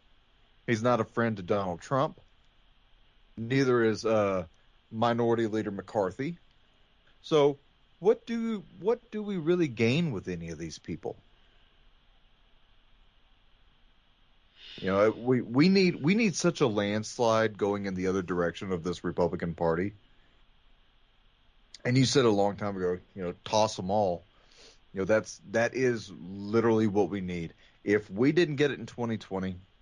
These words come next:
they won't give it to us in twenty twenty-two.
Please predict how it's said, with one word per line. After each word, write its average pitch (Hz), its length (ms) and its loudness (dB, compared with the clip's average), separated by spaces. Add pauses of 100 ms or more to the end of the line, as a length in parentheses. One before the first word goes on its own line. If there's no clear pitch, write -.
(500)
they 113 100 0
won't 131 220 0
give 117 160 0
it - 160 -6
to 117 160 0
us 107 100 -6
in 101 80 -12
twenty 104 300 -4
twenty-two. 95 640 -4